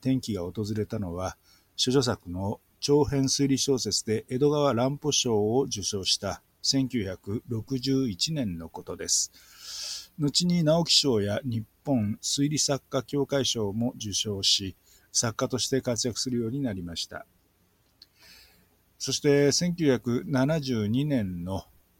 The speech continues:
日中国交正常化以降は、中国大陸の各地やシルクロードなどを訪れ、えー、数々の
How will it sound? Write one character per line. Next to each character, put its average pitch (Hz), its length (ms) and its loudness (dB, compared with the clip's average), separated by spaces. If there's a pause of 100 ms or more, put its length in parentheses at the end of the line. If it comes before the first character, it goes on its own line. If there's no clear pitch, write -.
(180)
日 156 200 -4
中 107 180 0
国 104 260 -6
交 113 120 -4
正 131 200 2
常 127 200 0
化 123 100 0
以 147 140 -2
降 113 260 -2
は、 92 240 -8 (520)
中 - 140 0
国 135 140 2
大 131 200 0
陸 107 300 -4
の 92 180 -8
各 - 220 -8
地 107 200 -4
や 98 220 -2
シ - 200 -4
ル 147 80 -2
ク 156 140 -6
ロ 156 140 0
ー 131 40 -2
ド 113 100 -2
な 113 160 0
ど 104 160 0
を - 260 -4
訪 107 280 -8
れ、 87 200 -8 (680)
え 95 300 -6
ー、 - 20 -12
数 120 240 -4
々 92 240 -4
の 107 260 0